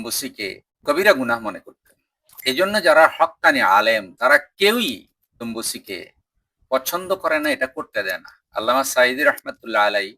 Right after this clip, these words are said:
মাহফিলের আগে যেখানে রেস্ট করতেন, কেউ তার পার্সোনাল অনেক খেদমত আছে যেগুলা মুরিদেরা পীরের করে। বাহ্যিকভাবে যে খেদমতগুলো অসুন্দর দেখা যায়,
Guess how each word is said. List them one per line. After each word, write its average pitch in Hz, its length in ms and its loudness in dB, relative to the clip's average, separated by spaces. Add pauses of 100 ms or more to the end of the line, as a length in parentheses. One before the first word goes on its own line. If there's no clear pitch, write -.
(140)
মাহফিলের 180 460 2
আগে 143 160 2
যেখানে 131 360 -4
রেস্ট 131 300 -2
করতেন, - 380 -14 (880)
কেউ 190 160 6 (220)
তার - 220 4 (680)
পার্সোনাল 320 480 2
অনেক - 280 2
খেদমত 311 380 -2
আছে - 240 0
যেগুলা 113 360 -2 (320)
মুরিদেরা 117 460 -2 (140)
পীরের 120 360 -6
করে। 117 300 0 (1400)
বাহ্যিকভাবে 277 580 2
যে 294 160 -4
খেদমতগুলো 214 680 -8
অসুন্দর 127 520 -2
দেখা - 220 -6
যায়, - 260 -12